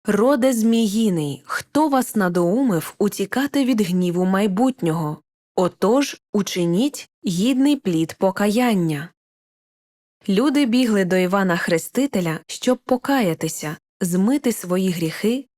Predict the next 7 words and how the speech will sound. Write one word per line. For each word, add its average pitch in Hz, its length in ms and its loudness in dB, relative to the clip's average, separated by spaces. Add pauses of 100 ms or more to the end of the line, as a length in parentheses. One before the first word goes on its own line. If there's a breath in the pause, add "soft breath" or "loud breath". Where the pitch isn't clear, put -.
і 247 80 2
позбутися 180 720 0
проклять. 202 760 -2 (460)
Усі, 233 360 0
хто - 220 -2
це 185 220 0
робили, 175 640 0